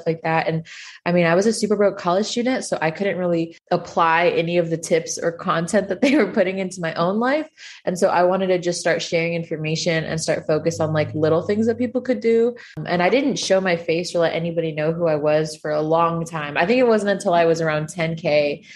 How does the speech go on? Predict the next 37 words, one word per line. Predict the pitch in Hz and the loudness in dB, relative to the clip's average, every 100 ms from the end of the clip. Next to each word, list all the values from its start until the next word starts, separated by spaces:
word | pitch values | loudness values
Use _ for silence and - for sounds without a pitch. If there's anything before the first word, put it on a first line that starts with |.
| - | -10
that | - | 0
I | 170 | 0
started | 170 165 160 | 2 0 0
telling | - 165 165 170 - _ | 2 2 2 -2 -8 _
people | 208 196 180 | -6 0 2
in | 165 156 | 2 2
my | 151 | 0
life, | 143 147 139 143 - | 2 0 0 -2 -6
like, | 143 143 - _ _ _ _ - | -4 -4 -8 _ _ _ _ -2
I | 160 151 151 | 2 2 2
run | 147 147 156 | 0 0 0
this | 156 - | -4 -4
page, | 147 139 - 165 | -4 -2 -4 -2
just | 165 170 | -4 0
'cause | 180 | 0
I | 170 | 2
was | 165 - | 2 0
so | 156 151 151 160 - _ _ _ | 2 4 4 0 -6 _ _ _
shy. | - 170 175 - - 190 - - | -8 0 0 0 -2 -4 -10 -4
And | 190 | 0
I, | 202 208 | 0 0
so | 202 240 | -2 2
it | 247 | 4
was | 269 | 4
actually, | 254 277 - 285 | 2 0 -2 -2
it's | 233 - | -2 -4
occurred, | - 202 202 202 202 - _ | -2 -2 -2 -2 -2 -6 _
somebody | - 220 247 | 0 4 4
mentioned | 202 202 202 - | 4 2 -2 -8
to | |
me | 190 | -6
before | 170 165 - 185 196 | -2 -2 2 4 4
I | |
started | 190 160 156 | 2 -2 -2
the | 156 | -6
page, | 160 151 147 151 - | -6 -4 -4 -6 -2
like, | 147 - | -2 -2